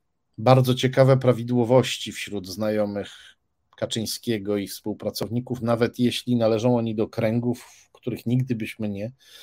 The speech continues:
podejrzewali o, e, szczególne, niebezpieczne powiązania.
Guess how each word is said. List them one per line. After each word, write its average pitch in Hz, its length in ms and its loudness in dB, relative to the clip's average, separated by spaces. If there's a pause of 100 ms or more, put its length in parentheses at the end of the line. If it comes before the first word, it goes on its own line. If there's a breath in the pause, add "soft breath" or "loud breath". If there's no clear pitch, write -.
(440 loud breath)
podejrzewali 131 800 10 (1200 loud breath)
o, 113 500 4 (960)
e, 98 920 -6 (580)
szczególne, 120 600 2
niebezpieczne 107 640 -4
powiązania. 104 760 -4